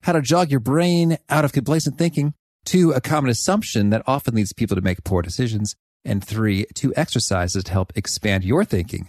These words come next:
beyond the obvious. If you want to check out the show notes, the transcript, or the links to items we've referenced, it's over at awesomeatyourjob dot com slash ep four one six. Now here's Steven's story. Steven E. Landsberg is a professor of economics at the University of Rochester,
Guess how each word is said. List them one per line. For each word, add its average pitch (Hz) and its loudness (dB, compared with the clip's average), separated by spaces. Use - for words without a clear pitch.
beyond 85 -4
the 82 -8
obvious. - -8
If - -6
you 143 4
want 127 2
to - -2
check 117 2
out 113 -2
the - -6
show 135 2
notes, 143 -2
the - -2
transcript, 135 -2
or 160 4
the 160 0
links 127 2
to 113 0
items 120 2
we've 107 2
referenced, 151 0
it's - -2
over 110 4
at 101 4
awesomeatyourjob 101 0
dot 101 -2
com 107 0
slash - -4
ep 120 -2
four 101 0
one 95 -2
six. - -6
Now 147 2
here's 240 4
Steven's 254 2
story. 247 2
Steven 233 2
E. 202 4
Landsberg 202 2
is 120 0
a 113 -4
professor 151 0
of 120 0
economics 123 0
at 127 -2
the 123 0
University 110 4
of 95 -2
Rochester, 147 0